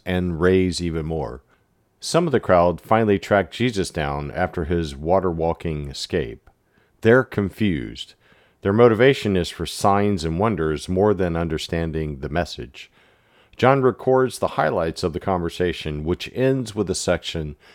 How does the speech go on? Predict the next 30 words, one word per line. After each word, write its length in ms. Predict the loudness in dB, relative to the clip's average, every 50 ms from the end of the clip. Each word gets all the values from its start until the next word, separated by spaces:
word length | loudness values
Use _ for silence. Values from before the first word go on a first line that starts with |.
| _ _ _
that 180 | -6 -6 -6 -4
radically 640 | -2 0 2 4 4 2 0 -2 0 0 2 2 2
alters 800 | 0 0 2 2 2 0 -2 -2 -2 -2 -2 -4 -6 -10 -14 -14 _ -10
the 140 | -8 -8
view 460 | -8 -6 -4 -4 -2 0 0 -2 -2 -4 -6
of 160 | -10 -10 -6
religion. 580 | -6 -6 -4 -4 -6 -6 -6 -10 -12 -12 -14 -18 -20 _ _ _ _ _ _ _ _ _ _
Take 200 | 0 0 0 0
a 60 | 0
deep 240 | 0 0 -2 0 0
breath. 360 | 0 0 0 0 -4 -8 -20 _ _ _ _ _ _ _ _ _ _ _ _ _ _
This 220 | -4 -4 -2 -2
is 160 | -4 0 0
a 80 | -2 -2
heavy 540 | -2 -2 -2 -2 0 0 0 -2 -2 -6 -10
section. 680 | -14 -6 -4 -4 -4 -4 -6 -14 -16 -16 -18 -18 -20 -20 _ _ _ _ _ _ _ _ _ _ _ _ _ _ _ _ _ _ _ _ _ _ _ _ _ _ _ 2
Today's 320 | 4 6 6 6 6 4
story 340 | 2 4 4 6 6 4 4
picks 320 | 2 0 -2 -2 -2 0
up 240 | 0 0 0 0 -2
with 140 | -6 -4 -2
John 320 | 0 0 2 2 0 -2
six 360 | -4 -4 -6 -6 -6 -6 -12
twenty-four, 640 | -10 -6 -4 -4 -4 -4 -4 -2 2 2 2 2 2
where 180 | 0 -2 -2
the 120 | -2 -4 -8
crowds 440 | -4 -2 0 2 2 2 0 -2 -2
realize 540 | -2 -2 0 0 -2 -2 -2 -4 -6 -6
that 220 | -6 -4 -4 -4 -6
Jesus 600 | -4 -2 0 0 0 -2 -2 -4 -4 -4 -6